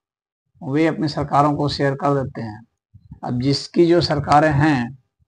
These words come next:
वह जिस भी, अ, देश के खिलाफ में उसका प्रयोग करना चाह रहे हैं, या जिस भी पार्टी के खिलाफ में प्रयोग करना चाह रहे हैं, तो वहाँ उसे सुविधा हो जाती है।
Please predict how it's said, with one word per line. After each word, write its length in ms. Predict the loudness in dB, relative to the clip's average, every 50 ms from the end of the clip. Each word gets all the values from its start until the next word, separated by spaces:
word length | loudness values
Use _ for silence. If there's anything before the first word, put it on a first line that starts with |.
| _ _ _ _ _ _ -12
वह 360 | -6 -2 0 2 2 2 2
जिस 280 | 2 0 -2 -2 -2
भी, 560 | -2 2 6 8 8 8 8 6 6 2 -2 -10 _ _ _ _ _ _ _ -20 -20 -20 -20 _ -20 _ -16
अ, 480 | -14 -14 -12 -12 -12 -12 -12 -12 -12 -12 -14 -14 -16 -18 _ _ _ -20 -20 _ -20 -18 -12 -8
देश 400 | -6 -2 0 2 2 0 -2 -4
के 200 | -4 -4 -4 -4
खिलाफ 440 | -4 -4 -4 0 2 2 2 2 0 -4
में 500 | -4 -4 -4 -4 -8 -10 -12 -12 -14 -16 -18 -16
उसका 180 | -8 -8 -8
प्रयोग 360 | -8 -6 -4 -4 -4 -4 -4 -4
करना 260 | -4 -4 -2 -4 -4
चाह 240 | -2 2 2 4 4
रहे 120 | 2 0
हैं, 140 | -6 -6 -4
या 120 | -4 -4
जिस 260 | -4 -4 -6 -6 -6
भी 480 | -6 -2 0 0 0 0 0 -2 -4 -6 -12 -14 -2 0
पार्टी 300 | 2 2 2 0 -4 -4
के 80 | -4
खिलाफ 340 | -6 -8 -6 -4 -4 -4 -4 -4 -10
में 140 | -12 -10
प्रयोग 280 | -8 -8 -8 -8 -8 -8
करना 240 | -10 -8 -8 -10 -10
चाह 240 | -6 0 0 0 0
रहे 120 | 0 -4
हैं, 200 | -12 -16 -20 -20 _ _ _ _ _ _ -20 _ _ _ _ _ _ _ _ _ _ -10
तो 120 | -6 -4
वहाँ 600 | -2 -2 0 2 2 2 2 2 0 -2 -2 -4 -2
उसे 600 | -2 -2 0 2 2 4 4 4 4 2 -2 -6 -12 -14
सुविधा 340 | -4 0 2 4 6 8 8
हो 140 | 8 8
जाती 340 | 6 0 -2 -4 -6 -6 -6
है। 140 | -4 -4 -4